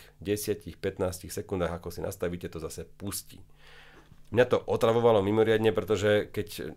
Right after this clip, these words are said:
niekto niekde ide, tak väčšinou si môžete slúchadlá napríklad vybrať z uší, keď vyberiete obidve, zastaví sa prehrávanie hudby, keď iba jedno, tak nie. A potom tam máte rôzne iné nastavenia, napríklad dvojité poklepanie po ľavom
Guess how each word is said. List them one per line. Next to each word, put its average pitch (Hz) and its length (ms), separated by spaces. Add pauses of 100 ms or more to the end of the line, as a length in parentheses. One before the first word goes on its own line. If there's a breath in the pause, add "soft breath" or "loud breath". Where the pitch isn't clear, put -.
niekto 107 320
niekde 104 240
ide, 101 320
tak 101 160
väčšinou 98 560
si 95 160
môžete 92 240
slúchadlá 92 400
napríklad 85 240
vybrať 110 320
z - 80
uší, 156 220 (100)
keď 90 160
vyberiete 92 360 (120)
obidve, 101 480
zastaví 90 320
sa - 80
prehrávanie 85 480
hudby, 117 480
keď 87 140 (100)
iba 82 160
jedno, 87 240
tak - 160
nie. 120 400 (1040 soft breath)
A 95 400 (160)
potom 110 240
tam 104 80
máte 104 240
rôzne 95 240
iné 95 160
nastavenia, 101 480
napríklad 92 480
dvojité 101 320
poklepanie 92 560
po 90 160
ľavom 87 400